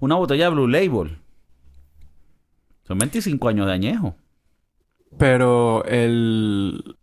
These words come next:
Speaker 2: el barril, el barril donde viene ese semen, tiene sabores distintos.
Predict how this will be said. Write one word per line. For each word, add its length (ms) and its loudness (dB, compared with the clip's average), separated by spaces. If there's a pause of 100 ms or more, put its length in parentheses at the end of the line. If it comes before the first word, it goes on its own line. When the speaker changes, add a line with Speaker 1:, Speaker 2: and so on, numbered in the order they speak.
(160)
Speaker 2:
el 180 2
barril, 640 2 (800)
el 160 0
barril 320 0
donde 200 -2
viene 160 -2
ese 160 -6
semen, 560 -8 (500)
tiene 600 -2
sabores 440 0
distintos. 540 -6